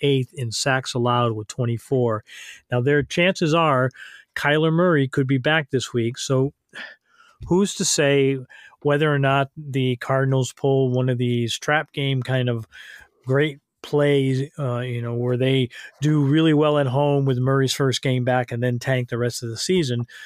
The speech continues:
to be seen. But I, I really think that Murray's gonna have happy feet in his first game back. I think he ends up,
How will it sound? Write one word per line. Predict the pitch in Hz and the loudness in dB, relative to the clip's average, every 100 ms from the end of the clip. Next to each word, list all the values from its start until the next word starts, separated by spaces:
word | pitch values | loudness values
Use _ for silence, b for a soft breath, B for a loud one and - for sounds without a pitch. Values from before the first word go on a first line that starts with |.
| B B - | B B -6
to | - 165 | -2 0
be | 151 | 0
seen. | - 170 131 110 104 | 0 0 0 -2 -4
But | 131 | -2
I, | 135 143 135 - | 0 0 -2 0
I | |
really | 131 139 160 143 | 0 2 2 0
think | 156 151 | -2 0
that | 135 131 - B B B _ - | 0 -2 -4 B B B _ -20
Murray's | 208 180 135 147 160 160 143 | -16 -4 0 2 4 2 2
gonna | 147 139 | 0 0
have | 117 147 160 | 2 2 2
happy | 139 151 151 135 | 2 0 -2 -6
feet | 156 147 143 | -2 2 2
in | 135 | 2
his | 127 | 0
first | - 143 131 | 0 0 0
game | - 131 131 | -2 -2 0
back. | 135 143 135 | 2 2 0
I | 131 | -6
think | 110 131 123 _ B B B | -4 -4 -6 _ B B B
he | - 143 151 | -4 -2 0
ends | 143 143 | 0 2
up, | 143 131 | 0 -2